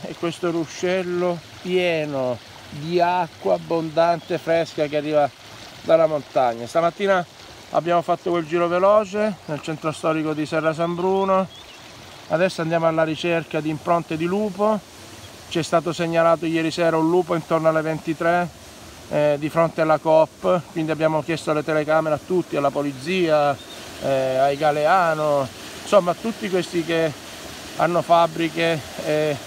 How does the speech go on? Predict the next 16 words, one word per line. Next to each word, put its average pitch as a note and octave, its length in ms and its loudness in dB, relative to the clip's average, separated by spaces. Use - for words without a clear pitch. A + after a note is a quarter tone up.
abitazioni E3 760 0
del D#3+ 440 2
comprensorio F#3 640 2
per D#3+ 180 -2
capire E3+ 500 0
il E3 140 -2
passaggio E3+ 600 4
di D#3+ 140 -2
questo D#3 600 0
ipotetico F3+ 720 2
lupo, D3+ 540 2
che D#3+ 80 -2
io F3 260 4
ancora D#3+ 420 2
ovviamente E3 580 -2
devo, D#3+ 340 0